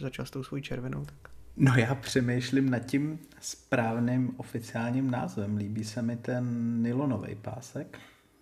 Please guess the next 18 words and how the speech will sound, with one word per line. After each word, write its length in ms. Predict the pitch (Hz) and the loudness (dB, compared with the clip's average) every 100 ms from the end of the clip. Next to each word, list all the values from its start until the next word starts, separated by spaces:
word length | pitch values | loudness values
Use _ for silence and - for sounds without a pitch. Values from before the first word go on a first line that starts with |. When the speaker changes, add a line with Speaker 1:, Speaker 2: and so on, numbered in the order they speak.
| - - - _ _ - | -20 -20 -20 _ _ 0
Speaker 2:
Mám 220 | 113 107 | 4 4
vlastně 600 | 104 107 - 113 107 107 | 4 2 -2 0 0 -2
čtyři 760 | - - - 113 113 131 143 143 | -6 -10 2 4 4 2 0 -2
různý 340 | 131 117 110 113 | -2 -2 2 2
barvy, 380 | 110 104 110 | 4 2 2
ty 120 | 117 - | -2 -6
střídám 440 | - 117 117 113 | -2 2 4 4
podle 220 | 110 110 | 4 2
toho, 100 | 110 | 2
jak 80 | 113 | -2
se 100 | - | 2
mi 100 | 113 | 2
hodí 280 | 110 110 110 | 2 0 2
nebo 200 | 113 110 | 0 0
jak 120 | 107 | 0
mám 220 | 110 113 | 2 2
náladu, 640 | 110 101 98 104 117 120 - | 2 0 0 0 0 -2 -2
ale 280 | 113 117 | 0 -2